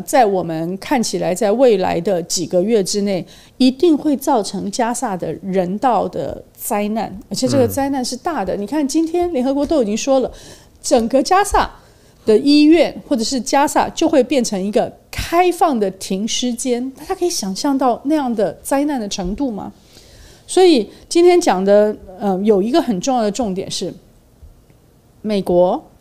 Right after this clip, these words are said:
Speaker 1: 如果说他在海外有任何的核心利益的话，以色列就是他的核心利益。就好像我们那时候说，台湾是中国大陆的核心利益，
Speaker 2: 嗯。
Speaker 1: 谁要动台湾，大陆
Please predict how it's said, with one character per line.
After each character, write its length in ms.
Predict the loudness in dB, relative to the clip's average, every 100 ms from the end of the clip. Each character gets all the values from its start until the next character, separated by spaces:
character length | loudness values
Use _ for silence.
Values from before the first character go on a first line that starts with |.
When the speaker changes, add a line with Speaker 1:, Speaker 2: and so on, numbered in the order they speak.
| _ -20 -8
Speaker 1:
如 200 | 0 2
果 140 | 2 2
说 200 | 2 2
他 160 | 2
在 160 | 0 0
海 200 | 0 -2
外 160 | -2
有 200 | -2 -2 -6 0
任 240 | 0 0
何 180 | 0 0
的 140 | 0
核 320 | -2 -2 -2
心 360 | 0 -2 -2 2
利 220 | 2 0
益 60 | -2
的 120 | -4
话， 320 | -4 -4 -4 -18 _ _ -8
以 80 | -4
色 160 | -2
列 160 | 0 -2
就 120 | -4
是 140 | -10
他 160 | -8 -10
的 100 | -10
核 140 | -8
心 180 | -8 -8
利 60 | -12
益。 140 | -16 -18 -20 -20 _ -20 -20 -20 -20 -20 -14 0
就 120 | 2
好 100 | 4
像 120 | 4
我 60 | 2
们 100 | 2
那 80 |
时 80 | 2
候 60 | 2
说， 320 | 2 0 0 -4 -20 -12
台 180 | 0 2
湾 280 | 4 2 0
是 160 | -4 -2
中 120 | 0
国 140 | 0
大 160 | 2 2
陆 100 | 0
的 100 | -2
核 280 | -4 -4 -2
心 240 | -2 -4
利 120 | -2
益， 260 | -4 -6 -12 -4
Speaker 2:
嗯。 160 | -2
Speaker 1:
谁 200 | 2 4
要 120 | 4 2
动 320 | 0 0 0
台 220 | 0 0
湾， 360 | 0 -2 -4 -14 _
大 180 | -2 0
陆 140 | 0